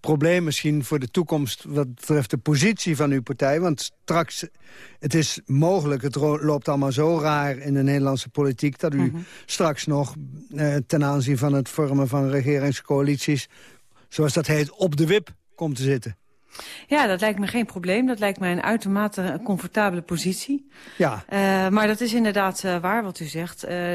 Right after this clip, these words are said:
Speaker 2: kijk, ik, waarschijnlijk zal geen enkele partij, eh, groter worden dan dertig, vijfendertig zetels. En dat betekent ook dat, eh, eh, op twaalf september het eigenlijk een partij, of de verkiezingen zal zijn van de kleine partijen. Want daar gaat het om, die krijgen waarschijnlijk ook de sleutelrol.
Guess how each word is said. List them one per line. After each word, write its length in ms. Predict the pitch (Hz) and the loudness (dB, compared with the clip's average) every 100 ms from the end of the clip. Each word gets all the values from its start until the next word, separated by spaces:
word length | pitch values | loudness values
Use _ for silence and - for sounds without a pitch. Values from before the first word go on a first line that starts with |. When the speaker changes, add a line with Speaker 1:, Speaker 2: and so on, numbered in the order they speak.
| 175 | -4
Speaker 2:
kijk, 200 | 196 185 | -4 -4
ik, 160 | - 180 175 | -6 -8 -4
waarschijnlijk 400 | 190 - 208 - | -4 -2 -4 -2
zal 140 | 190 | -4
geen 160 | 196 - | -4 -4
enkele 280 | 214 214 | -2 -2
partij, 540 | 202 180 175 180 170 165 | -2 -4 0 0 0 -2
eh, 120 | 160 | -6
groter 320 | - 196 190 | -2 -2 0
worden 200 | 180 175 | -2 -2
dan 160 | 165 170 | -2 0
dertig, 400 | 180 175 170 - - | 0 -2 -8 -10 -8
vijfendertig 580 | - 180 170 170 160 | 0 2 2 -2 -6
zetels. 500 | - 208 208 165 - | -2 0 0 -4 -6
En 60 | 185 | -6
dat 100 | 175 | -4
betekent 440 | 196 208 196 180 | -2 0 0 0
ook 220 | 175 170 - | -2 -2 -4
dat, 240 | 170 - | -6 -2
eh, 720 | 170 170 - - - - 180 | -4 -4 -14 -16 -16 -4 0
eh, 40 | 170 | 2
op 100 | 165 | 0
twaalf 320 | - 208 196 | 0 2 0
september 640 | - 175 180 175 170 170 - | -4 -4 -2 0 0 -2 -4
het 240 | 175 - | -6 -4
eigenlijk 380 | - 185 180 - | -4 -2 -4 -6
een 220 | 165 160 | -4 -2
partij, 540 | 160 160 208 208 202 - | -4 -2 2 2 0 -4
of 180 | 170 156 | -10 -8
de 280 | 151 170 165 | -4 -2 -4
verkiezingen 440 | 156 - 247 226 175 | -6 0 2 4 2
zal 140 | 160 | -2
zijn 240 | 156 156 | -2 -2
van 160 | 160 180 | -2 -4
de 60 | 170 | 0
kleine 260 | 220 190 | 0 0
partijen. 540 | - 156 220 226 165 139 | -2 -4 0 0 -2 -4
Want 180 | - 160 | -6 -2
daar 220 | 202 220 | 2 2
gaat 220 | 190 196 208 | 0 -2 -4
het 140 | 202 | -4
om, 140 | 185 | -4
die 160 | 170 196 | 0 -2
krijgen 280 | 196 190 - | 0 -2 -2
waarschijnlijk 500 | 175 - 180 170 - | -10 -4 -2 -2 -4
ook 180 | 170 - | -6 -6
de 60 | |
sleutelrol. 540 | - 202 202 165 147 | -4 -2 -2 -6 -6